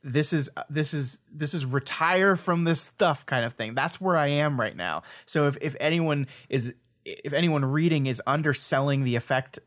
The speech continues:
that this is having on Victoria in their minds, let this be clear that she is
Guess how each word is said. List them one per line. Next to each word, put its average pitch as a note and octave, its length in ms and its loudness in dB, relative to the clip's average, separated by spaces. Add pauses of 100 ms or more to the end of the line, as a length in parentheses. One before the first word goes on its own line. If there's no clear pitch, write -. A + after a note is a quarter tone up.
(180)
that B2 380 -4
this B2+ 160 -2
is B2+ 100 -4
having B2+ 260 0
on A2+ 100 0
Victoria A#2 480 -2
in A2+ 120 -4
their B2+ 200 2
minds, G#2+ 540 -4 (260)
let C#3 200 2
this C#3+ 120 2
be B2+ 180 0
clear B2+ 540 2 (320)
that B2 260 -4
she D#3+ 280 2
is A#2+ 280 2